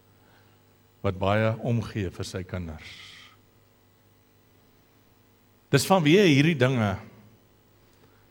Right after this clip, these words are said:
dat daar 'n groeiende geloof is.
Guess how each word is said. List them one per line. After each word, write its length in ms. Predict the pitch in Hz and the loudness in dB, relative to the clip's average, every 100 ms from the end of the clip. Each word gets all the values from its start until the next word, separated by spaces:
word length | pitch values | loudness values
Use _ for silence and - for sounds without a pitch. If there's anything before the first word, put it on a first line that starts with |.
| _ _ _ _ _ _ _ - - - - | _ _ _ _ _ _ _ -20 -20 -20 -10
dat 240 | 104 117 | 0 2
daar 320 | 113 113 123 | 4 2 2
'n 40 | 117 | -2
groeiende 540 | - 156 143 131 120 | -4 -2 -2 -2 -2
geloof 520 | - 113 113 123 107 | -4 -4 -2 -2 -6
is. 480 | 110 - - - - | -10 -14 -14 -16 -18